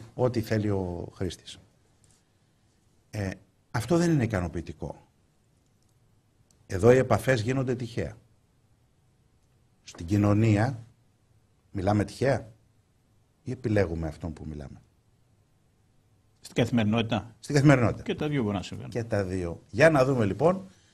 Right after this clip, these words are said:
Speaker 1: εάν ο χρήστης έχει εγρήγορση και επιλέγει με ποιον θα μιλήσει.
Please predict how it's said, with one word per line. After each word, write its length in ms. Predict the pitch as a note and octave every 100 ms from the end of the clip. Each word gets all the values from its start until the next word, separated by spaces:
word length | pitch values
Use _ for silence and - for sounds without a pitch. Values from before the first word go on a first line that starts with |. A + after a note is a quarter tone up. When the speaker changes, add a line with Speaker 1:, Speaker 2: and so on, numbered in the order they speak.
| _ _
Speaker 1:
εάν 520 | - A#2+ C#3+ C3+ - - _ _ -
ο 100 | G2+
χρήστης 760 | - B2+ B2 - C#3 D3+ - _ _ _ _ _ _ _ _ _ _ _ _ _ _ _ _ _
έχει 320 | - B2 - A2+
εγρήγορση 640 | G2+ A2+ F#2+ F2+ - - - - -
και 80 |
επιλέγει 500 | C3 - B2 F3 D#3
με 100 | C#3
ποιον 220 | A2+ C#3 B2
θα 100 | A2+
μιλήσει. 460 | A2 A2+ A2 -